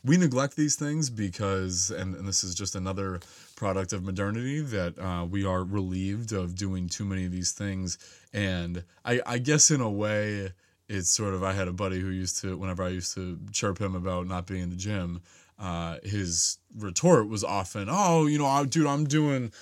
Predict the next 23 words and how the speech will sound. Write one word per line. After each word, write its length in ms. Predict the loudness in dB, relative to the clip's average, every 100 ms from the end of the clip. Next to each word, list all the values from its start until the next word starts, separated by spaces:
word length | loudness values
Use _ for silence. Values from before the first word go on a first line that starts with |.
| -20 -14
I, 160 | -12 -6
I'm 300 | -2 -2 -2
doing 300 | 2 4 4
stuff 300 | 2 0 0
in 60 | -2
the 80 | -2
yard 680 | 2 4 6 8 6 4
and, 320 | 2 0 -2 -4
and 120 | -4
I'm 440 | -4 -2 -4 -2
working 320 | 0 0 0
outside." 520 | -2 -2 -2 -2 0 0
And 200 | -2 -6 -14 -20 2
it's, 220 | 4 4 2
it's 220 | 0 2
a 240 | 4 2 0 -6 -14 _ -12
totally 380 | 2 6 8 6
reasonable 880 | 4 2 2 -2 0 0 0 -2 -4 -6
retort. 480 | -8 -4 -6 -8 -16 -20 _ _
Uh, 420 | -2 0 0 -2 -6 -8
but 420 | 0 4 4 2
we 220 | -2 0
are 500 | 2 2 0 0 -2